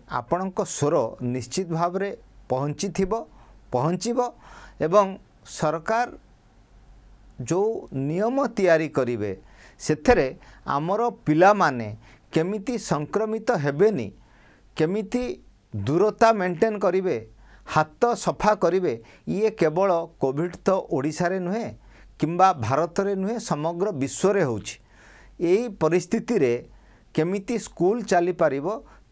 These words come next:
ତାକୁ ବହୁତ ବିଚାର ବିମର୍ଶ କରି ନିର୍ଣ୍ଣୟ ନେବାର ଆବଶ୍ୟକତା ଅଛି।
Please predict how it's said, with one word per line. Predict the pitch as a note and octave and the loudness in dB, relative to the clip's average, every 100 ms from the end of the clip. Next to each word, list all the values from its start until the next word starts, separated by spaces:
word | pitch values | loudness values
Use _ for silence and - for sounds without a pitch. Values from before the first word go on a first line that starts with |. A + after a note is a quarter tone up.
| - | 2
ତାକୁ | D#3 - B3 G#3+ | 2 2 -6 -4
ବହୁତ | A2 A#2 C#3+ G#3 C4 | -2 0 0 -2 -4
ବିଚାର | A#3+ G2+ C3+ - A3 A#3 | -6 -2 -4 0 2 2
ବିମର୍ଶ | F#3 C3+ C#3+ F3+ - - | 0 -4 -2 -4 -2 -4
କରି | G#3 F#3 F#3+ G#3+ | 0 -2 -2 -4
ନିର୍ଣ୍ଣୟ | C3 B2+ C#3+ F3+ G3 | -4 -4 -2 -2 -2
ନେବାର | F#3 E3+ F3+ | -2 0 0
ଆବଶ୍ୟକତା | F3 A#2 C3+ - E3 - G#3+ | 0 -2 -2 -2 -4 2 2
ଅଛି। | G#3 G3+ | 2 -2